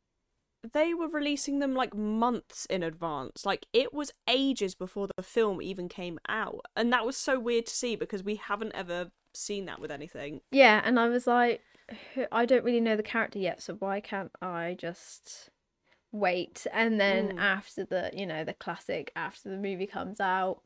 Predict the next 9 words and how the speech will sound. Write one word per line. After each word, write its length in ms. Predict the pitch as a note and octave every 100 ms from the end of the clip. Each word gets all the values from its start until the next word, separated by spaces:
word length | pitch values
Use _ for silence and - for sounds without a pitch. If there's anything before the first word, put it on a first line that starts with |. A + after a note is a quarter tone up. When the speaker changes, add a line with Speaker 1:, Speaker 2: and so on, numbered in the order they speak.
| _ - _ _ _ _ _ -
Speaker 2:
they're 140 | G#3+
gone. 420 | A3 F3 F#3 G3 _ _ _ _ _ _ _ _ _ _ _ _ -
And 120 | G#3+ G3+
you're 80 |
Speaker 1:
Mm-hmm. 280 | G#3 - F#3+ _ _ _ -
Speaker 2:
like, 100 | G#3+
"Great." 340 | G#3 D3+ - - - _ _ _ _ _ _ _ _ _ _ _ _ _ _ _
So 200 | - G3
Speaker 1:
Yeah. 400 | E3+ D#3+ D#3+